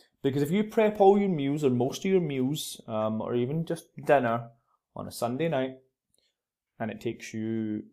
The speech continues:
you do batch cooking, and it takes you, like, two hours, versus you take five hours each night to cook a really nice meal, well, that's five hours in your week you've just lost that you could be using for something else, and it could be just extra sleep. That literally could be it.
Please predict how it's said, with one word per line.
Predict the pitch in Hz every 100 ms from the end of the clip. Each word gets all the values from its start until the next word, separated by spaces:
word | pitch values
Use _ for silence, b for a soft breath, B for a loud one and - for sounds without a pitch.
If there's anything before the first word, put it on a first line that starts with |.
| _
you | 120 117
do | 117
batch | 117 104 -
cooking, | - - 98
and | -
it | -
takes | - -
you, |
like, | 101 -
two | - 113
hours, | - - - _ B B B _ _ _ _ _ _ _ -
versus | 135 135 135 135 117 113 - -
you | 113 117 117 117
take | 120 117 -
five | - 139 139 175
hours | 131 117 110 - _ _ _ _ -
each | 165 - -
night | 131 123 127 _ _
to | -
cook | 127 131 131 -
a | 117
really | 113 131 131
nice | 127 123 127
meal, | 151 175 175 - _ _ _
well, | 135
that's | 175 -
five | - 185 185
hours | 185 170
in |
your | 127
week | 135 -
you've | 120
just | 127 123
lost | 123 120 -
that |
you | -
could | - 120
be |
using | 123 117 120
for | 113
something | 120 117 110 -
else, | 120 110 -
and | 113
it | 123 -
could | 185 165
be | 185 170 143 - -
just | 139 135
extra | 131 131 -
sleep. | - 143 131
That | 123 135 135
literally | 127 127 135 110
could | - 127
be | 127 117
it. | 120